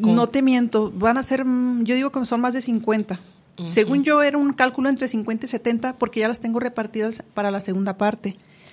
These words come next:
Speaker 2: Nada más que
Speaker 1: Ok.
Speaker 2: estaba con lo del registro.
Speaker 1: Sí.
Speaker 2: Me acaba de llegar el registro, eh, estamos en busca de, de ilustrarlo, obviamente para mejorar, eh, lo que quedó en este como que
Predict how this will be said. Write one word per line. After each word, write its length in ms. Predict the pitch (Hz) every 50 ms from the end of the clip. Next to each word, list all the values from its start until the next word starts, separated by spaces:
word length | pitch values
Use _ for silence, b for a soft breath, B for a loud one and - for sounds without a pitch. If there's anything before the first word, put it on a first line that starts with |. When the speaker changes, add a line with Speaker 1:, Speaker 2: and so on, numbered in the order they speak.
| B B B B -
Speaker 2:
Nada 120 | - 202 202
más 80 | 202 185
que 60 | 247
Speaker 1:
Ok. 40 | 185
Speaker 2:
estaba 200 | 175 208 208 214
con 100 | - 240
lo 60 | 226
del 100 | 220 208
registro. 560 | - - 190 190 - 247 233 - - 285 311 320 - - _ _
Speaker 1:
Sí. 460 | - - - - 196 185 170 165 160 160
Speaker 2:
Me 100 | 208 208
acaba 200 | 208 - 233 240
de 60 | 240
llegar 160 | 233 220 226 226
el 60 | 220
registro, 640 | 220 202 202 240 247 240 - - 269 262 262 - - _ _
eh, 160 | - 202 202 196
estamos 360 | 202 - - 208 220 233 -
en 120 | 226 208
busca 500 | 208 220 220 - - - 233 226 226 233 226 B B B B B B B B B -
de, 540 | 311 302 302 302 196 190 185 180 180 - -
de 300 | - 190 190 202 202 196 - - -
ilustrarlo, 800 | - 214 214 214 196 - - - 226 240 240 233 240 247 254 262 - - _ _ - -
obviamente 460 | 214 208 233 226 226 233 220 226 202
para 200 | 226 226 214 214
mejorar, 600 | 208 202 196 - - 196 190 196 202 208 208 - - _
eh, 220 | - 202 190 185 180
lo 300 | 185 180 180 175 180 180
que 160 | - 185 180 175
quedó 240 | - 185 180 185 202
en 80 | 208
este 200 | 208 - - 220 214
como 220 | 226 214 208 202
que 380 | - - 202 185 180 170 160